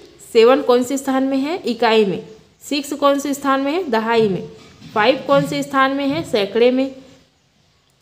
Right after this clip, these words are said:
एट किस में है, हज़ार में, और फ़ोर किस में है,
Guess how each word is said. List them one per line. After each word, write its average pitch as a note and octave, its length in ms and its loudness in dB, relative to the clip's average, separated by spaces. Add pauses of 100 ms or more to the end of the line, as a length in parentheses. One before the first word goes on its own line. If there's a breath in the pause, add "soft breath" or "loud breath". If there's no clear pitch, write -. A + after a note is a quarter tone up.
(100)
एट C4+ 220 -2
किस C#4 200 -6
में C#4+ 120 -4
है, D4+ 260 -4
हज़ार A3 420 0
में, D4 180 -4 (240)
और B3 180 -2 (200)
फ़ोर A#3 220 6
किस B3 220 -4
में B3 120 0
है, E4+ 180 -2